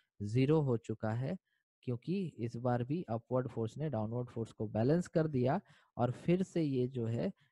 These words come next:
डायनामिक इक्विलिब्रियम में पहुंच चुका है। तो उम्मीद करता हूँ स्टूडेंट्स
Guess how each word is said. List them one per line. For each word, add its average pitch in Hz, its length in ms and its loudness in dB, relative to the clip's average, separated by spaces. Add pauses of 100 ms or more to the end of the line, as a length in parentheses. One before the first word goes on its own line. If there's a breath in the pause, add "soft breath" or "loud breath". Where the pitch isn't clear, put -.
(140)
डायनामिक 113 680 -2
इक्विलिब्रियम 107 760 -4
में 151 180 -4 (160)
पहुंच 110 360 -4 (120)
चुका 95 380 -6
है। 95 220 -6 (500)
तो 113 120 -2
उम्मीद 147 320 -2
करता 139 380 -4
हूँ 139 300 -2
स्टूडेंट्स 123 480 -6